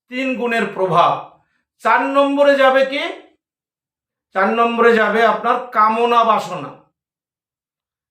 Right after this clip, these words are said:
ধরুন আপনি এক বাড়ি থেকে আরেকটা বাড়ি যাচ্ছেন,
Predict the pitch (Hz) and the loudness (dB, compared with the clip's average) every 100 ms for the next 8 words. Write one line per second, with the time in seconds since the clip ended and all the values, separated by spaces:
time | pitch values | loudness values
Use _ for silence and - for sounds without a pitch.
0 | _ 190 226 220 214 220 220 208 170 170 | _ -4 0 -2 -2 -2 0 0 -4 -10
1 | 147 190 196 202 202 220 233 208 - - | -2 0 0 -2 -2 0 2 0 -2 -12
2 | - _ - 185 196 - 196 196 196 196 | -20 _ -2 0 0 0 0 2 2 0
3 | 190 - 226 220 185 | -2 0 0 2 0